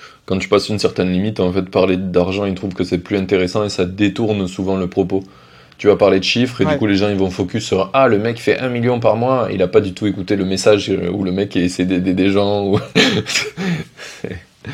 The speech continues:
Speaker 2: C'est
Speaker 1: ça
Speaker 2: vrai,
Speaker 1: devient
Speaker 2: hein.
Speaker 1: nul, quoi. Tu, tu perds le, ouais.
Speaker 2: C'est vrai, hein. Mais bon, voilà. C'est comme ça.
Speaker 1: Je comprends.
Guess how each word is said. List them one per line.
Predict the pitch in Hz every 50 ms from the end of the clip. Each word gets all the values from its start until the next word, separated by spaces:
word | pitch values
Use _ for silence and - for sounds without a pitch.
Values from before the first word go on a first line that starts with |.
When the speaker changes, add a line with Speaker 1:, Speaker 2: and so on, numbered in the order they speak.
| - 143
Speaker 2:
C'est | 143
Speaker 1:
ça | - 156
Speaker 2:
vrai, | 110 175 208 226 208 185 190
Speaker 1:
devient | - 92
Speaker 2:
hein. | 95
Speaker 1:
nul, | 104 117 117 110
quoi. | - 95 92 92
Tu, | 87 - -
tu | _ - 87
perds | - - 101 95 92
le, | 90 87 85 87 90 92 98 - - _
ouais. | - - - - - _ _ _ _ _ _ _ _ _ _ _ _ _ _ _ _ _ _ - - _ _ _ _ _ _ _ _
Speaker 2:
C'est | - - 139 135
vrai, | 147 156 185
hein. | 180 175 170 165 165 156 - - _ _
Mais | 139 131
bon, | 131 139 135 131
voilà. | 131 151 151 143 147 156 156 147 143 135 - _ _ _ _ _ _ _ _ _ _ _ _ _ _ _ -
C'est | - -
comme | - 139 135
ça. | - - 147 139
Speaker 1:
Je | - -
comprends. | - 135 131 131 139 120 120 120